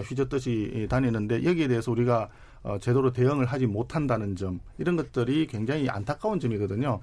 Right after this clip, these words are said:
뭐 경제는 아까 말씀드렸으니까 말할 필요도 없고, 어, 우리 임 의원님 말씀하셨더니만 외교적으로도 지금 상당히 고립적인 상황이 있는데 이런 전반적인 정치 상황에서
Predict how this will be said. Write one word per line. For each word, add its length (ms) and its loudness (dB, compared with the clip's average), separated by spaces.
뭐 100 -4
경제는 400 4
아까 160 -2
말씀드렸으니까 680 0
말할 580 0
필요도 300 -2
없고, 400 0
어, 280 2
우리 180 2
임 180 2
의원님 260 4
말씀하셨더니만 720 2
외교적으로도 720 4
지금 320 -2
상당히 380 0
고립적인 800 0
상황이 300 0
있는데 260 -2
이런 240 0
전반적인 720 0
정치 300 -4
상황에서 920 0